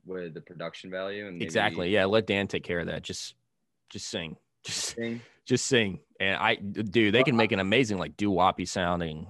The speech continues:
Speaker 1: I would
Speaker 2: album, 'cause she's made a
Speaker 1: assume
Speaker 2: few old school
Speaker 1: Yeah.
Speaker 2: kinda sounding songs that blew up.
Speaker 1: I would assume that a, uh, a full length Zella Day is coming our way.
Speaker 2: That probably is, yeah,
Speaker 1: Uh,
Speaker 2: after
Speaker 1: you know
Speaker 2: her
Speaker 1: who
Speaker 2: E P.
Speaker 1: else?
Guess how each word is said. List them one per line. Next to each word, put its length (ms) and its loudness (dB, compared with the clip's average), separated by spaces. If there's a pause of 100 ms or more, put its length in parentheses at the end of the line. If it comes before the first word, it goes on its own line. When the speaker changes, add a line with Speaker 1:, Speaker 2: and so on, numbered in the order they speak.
Speaker 1:
I 80 0
would 80 2
Speaker 2:
album, 120 2
'cause 120 -8
she's 200 0
made 160 2
a 20 0
Speaker 1:
assume 60 -4 (240)
Speaker 2:
few 120 -10 (120)
old 180 0
school 240 -4
Speaker 1:
Yeah. 60 -8 (240)
Speaker 2:
kinda 180 0
sounding 500 -2 (180)
songs 520 -4
that 140 -6 (200)
blew 260 -4
up. 220 -2 (400)
Speaker 1:
I 40 -2
would 100 0
assume 400 -4
that 220 -2
a, 260 0
uh, 340 -6 (280)
a 100 -4
full 240 -2
length 280 -6 (100)
Zella 340 -4
Day 480 -8
is 60 -20
coming 320 -10
our 240 -6
way. 240 -6 (580)
Speaker 2:
That 160 2
probably 320 4
is, 220 0
yeah, 160 2
Speaker 1:
Uh, 160 2
Speaker 2:
after 220 4
Speaker 1:
you 40 6
know 60 6
Speaker 2:
her 80 6
Speaker 1:
who 80 2
Speaker 2:
E 60 4
P. 180 0
Speaker 1:
else? 340 0